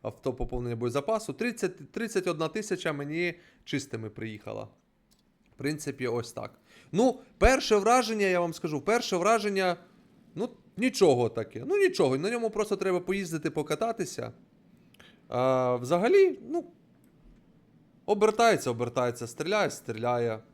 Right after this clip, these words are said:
Ну, гармата прикольна, комфортна, зводиться нормально. Я так на ньому, не, звичайно, не поїздив, так не політав по мапі, але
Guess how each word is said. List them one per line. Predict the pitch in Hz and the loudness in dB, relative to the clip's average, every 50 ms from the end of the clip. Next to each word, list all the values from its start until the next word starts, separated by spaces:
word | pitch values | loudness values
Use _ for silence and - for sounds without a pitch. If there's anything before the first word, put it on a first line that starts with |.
| _ _ _ _ _ | _ _ _ _ _
Ну, | - 285 285 233 - - _ _ _ _ _ _ - | -12 -10 -10 -10 -12 -14 _ _ _ _ _ _ -10
гармата | 135 143 175 208 226 233 233 226 - 180 | -6 -4 -2 -2 0 0 0 0 0 -2
прикольна, | - - 139 131 - 123 120 117 110 113 110 107 104 107 - _ _ _ _ _ _ _ | -2 -2 -4 -4 -2 -2 -2 -2 -2 -4 -8 -10 -12 -14 -18 _ _ _ _ _ _ _
комфортна, | - 190 175 - - 135 127 117 110 - - 107 104 104 - - - _ | -8 -8 -8 -6 -4 -2 -2 -2 -2 -6 -8 -12 -12 -12 -16 -20 -20 _
зводиться | 120 123 175 214 185 156 131 - 135 117 | -4 0 0 2 2 0 -2 -2 -4 -4
нормально. | 117 117 110 110 110 110 110 107 104 101 101 - - _ _ _ _ _ _ - _ _ | -4 -4 -6 -6 -6 -6 -6 -8 -10 -12 -14 -16 -20 _ _ _ _ _ _ -20 _ _
Я | 117 117 131 143 143 | -4 -2 0 0 2
так | - 156 151 170 | 0 -2 -2 -2
на | 165 | -2
ньому, | 156 160 156 156 160 | -2 -2 -2 -2 -2
не, | 156 151 147 151 143 147 143 151 151 147 | -2 -4 -6 -6 -10 -10 -6 -4 -4 -4
звичайно, | 135 143 151 147 165 156 143 147 | -4 -4 -6 -4 -4 -4 -2 -2
не | 147 151 147 | -2 -2 -2
поїздив, | 147 160 160 160 185 196 160 123 123 110 | -2 -2 -4 -2 -2 -2 -2 -2 -4 -4
так | - 123 113 - | -4 -6 -6 -4
не | 127 117 | -8 -8
політав | 117 - 127 131 135 135 180 180 170 165 - | -6 -4 -4 -4 -2 -2 0 0 0 -2 -2
по | - 135 | -4 -4
мапі, | 127 127 123 123 120 120 - 113 113 - - - - - - | -2 0 -2 -2 -2 -4 -8 -12 -14 -16 -18 -20 -20 -14 -6
але | - 117 127 139 151 160 170 170 | -2 0 0 2 4 4 2 2